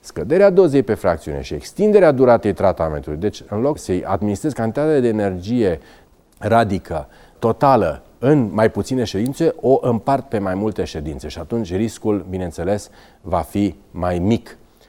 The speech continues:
Dar problema este că nu toți reacționăm la fel. Se va face, bineînțeles, un tratament de susținere, cu excepția sindromului de somnolență, care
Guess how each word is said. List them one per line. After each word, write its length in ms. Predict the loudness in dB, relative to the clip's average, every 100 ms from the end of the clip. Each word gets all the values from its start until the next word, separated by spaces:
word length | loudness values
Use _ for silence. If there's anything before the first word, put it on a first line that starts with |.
| _ -8
Dar 340 | 0 0 0 -8 _
problema 340 | -4 -2 0 -2
este 180 | -2
că 100 | -4
nu 140 | -2 -2
toți 340 | 0 0 2
reacționăm 500 | 2 0 -2 -2 0
la 120 | 0
fel. 360 | 0 0 0 -2 -12 _ _ _ _ _ -6
Se 160 | -4 0
va 100 | 0
face, 280 | 0 -2 -2
bineînțeles, 480 | 0 -2 0 -2
un 100 | -2
tratament 460 | -2 -2 -2 -4 -2
de 80 | -4
susținere, 680 | -6 -12 -8 -4 -2 -2 -4 _ _ _
cu 140 | 0 2
excepția 540 | 2 -2 -4 0 -2
sindromului 560 | 0 -2 0 0 2 2
de 120 | 0
somnolență, 800 | 2 2 4 4 4 0 -4 -2
care 360 | 2 2 2